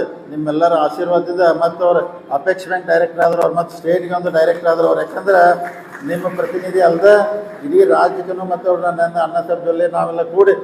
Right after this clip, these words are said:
ಅವ್ರ ನಿರ್ದೇಶಕ ಅಪೆಕ್ಸ್ ಬ್ಯಾಂಕ್ ಹೇಳ್ತೀವಿ. ಅಪೆಕ್ಸ್ ಬ್ಯಾಂಕ್ ಅಂದ್ರೆ ಸ್ಟೇಟ್ಗೆ ಒಬ್ಬೊಬ್ರು ಅಲ್ಲಿ ಡೈರೆಕ್ಟ್ ಇರ್ತಾರೋ ಅಲ್ಲಿ ಅವ್ರ ಪ್ರತಿನಿಧಿಯಾಗಿ ಹೋದ್ರೆ ಅಂದ್ರೆ ಡಿ ಸಿ ಸಿ ಬ್ಯಾಂಕು ಅಪೆಕ್ಸ್ ಬ್ಯಾಂಕಿಗೆ ಕೊಂಡಿಯಾಗಿ ಕೆಲಸ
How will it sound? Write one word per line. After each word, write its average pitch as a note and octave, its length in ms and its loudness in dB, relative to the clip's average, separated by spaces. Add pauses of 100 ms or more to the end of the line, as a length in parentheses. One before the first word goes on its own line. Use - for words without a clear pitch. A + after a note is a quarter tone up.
(280)
ಅವ್ರ D#3+ 100 4 (100)
ನಿರ್ದೇಶಕ D#3 360 -4 (140)
ಅಪೆಕ್ಸ್ F#3 300 -6
ಬ್ಯಾಂಕ್ F3 220 -6
ಹೇಳ್ತೀವಿ. E3 240 0 (100)
ಅಪೆಕ್ಸ್ E3+ 320 -8
ಬ್ಯಾಂಕ್ F3 220 -6
ಅಂದ್ರೆ F#3+ 180 2 (360)
ಸ್ಟೇಟ್ಗೆ F3 420 0
ಒಬ್ಬೊಬ್ರು F3+ 360 2
ಅಲ್ಲಿ E3 220 -2
ಡೈರೆಕ್ಟ್ D#3+ 300 2
ಇರ್ತಾರೋ F3+ 220 2 (380)
ಅಲ್ಲಿ F3 240 4
ಅವ್ರ G3 80 4 (100)
ಪ್ರತಿನಿಧಿಯಾಗಿ F3+ 520 -2
ಹೋದ್ರೆ D#3+ 180 -2
ಅಂದ್ರೆ F3+ 200 -2
ಡಿ D3+ 140 -8
ಸಿ F3+ 140 -8
ಸಿ F3+ 140 -12
ಬ್ಯಾಂಕು E3+ 260 -4 (100)
ಅಪೆಕ್ಸ್ F3+ 320 -8
ಬ್ಯಾಂಕಿಗೆ E3 320 -8 (380)
ಕೊಂಡಿಯಾಗಿ F#3 420 2
ಕೆಲಸ E3 200 -2